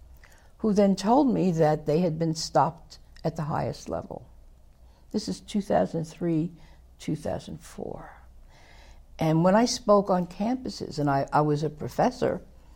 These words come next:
for thirty years at a university, I needed police protection. That was new. I was asked to speak in two thousand three at a conference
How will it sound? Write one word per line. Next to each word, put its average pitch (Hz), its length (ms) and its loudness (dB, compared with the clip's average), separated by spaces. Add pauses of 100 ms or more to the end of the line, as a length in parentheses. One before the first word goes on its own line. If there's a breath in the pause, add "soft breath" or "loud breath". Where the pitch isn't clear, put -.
(180 soft breath)
for 175 100 -4
thirty 208 360 6
years 277 640 0 (140)
at 151 120 2
a 147 40 2
university, - 840 -4 (380 soft breath)
I 170 60 0
needed 180 380 2
police - 320 -4
protection. - 680 -16 (1300)
That - 180 2
was 165 180 -2
new. 151 320 -2 (720)
I 185 80 10
was 185 140 6
asked 233 300 4
to 208 80 0
speak 175 640 -4
in 139 140 -4
two 214 200 -4
thousand 156 460 0
three 151 520 -4 (100)
at 147 140 0
a 139 60 0
conference 185 640 -2